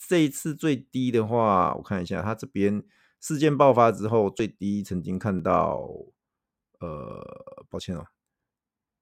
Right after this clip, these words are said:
也就三十七左右。那最高谈到前两天有接近四十八点四哦。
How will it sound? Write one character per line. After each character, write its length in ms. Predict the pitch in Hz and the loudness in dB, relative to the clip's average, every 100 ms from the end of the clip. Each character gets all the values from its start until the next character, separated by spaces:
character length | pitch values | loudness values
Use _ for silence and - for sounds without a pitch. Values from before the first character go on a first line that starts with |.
| _ _ _ _ _ _ _ _ _ _ _ - | _ _ _ _ _ _ _ _ _ _ _ -8
也 140 | 90 | -6
就 120 | 87 | -4
三 220 | 123 117 | 0 0
十 140 | 113 107 | 0 -8
七 340 | - - 113 | -10 -8 -6
左 200 | 98 76 | -6 -8
右。 180 | 76 - _ _ _ _ _ _ _ _ _ _ _ _ - | -8 -10 _ _ _ _ _ _ _ _ _ _ _ _ -6
那 140 | 143 | -6
最 240 | - 147 | 0 0
高 320 | 135 123 117 113 | 4 6 6 4
谈 260 | 98 92 | 0 0
到 200 | 104 98 | 2 2
前 320 | 90 - 90 | 0 -4 -2
两 260 | 98 82 67 | -2 -4 -8
天 540 | - 95 92 95 92 - _ _ _ _ _ _ _ _ _ _ | -10 -6 -4 -4 -6 -8 _ _ _ _ _ _ _ _ _ _
有 200 | - 78 | -8 -8
接 260 | - 98 95 | -6 -4 -4
近 420 | 110 104 95 90 | -4 -2 -2 -4
四 260 | - - | -8 -12
十 120 | 101 - | -12 -4
八 220 | 87 87 | -2 -2
点 180 | 62 - | -4 -14
四 400 | - - - 78 | -16 -16 -14 -16
哦。 120 | - | -18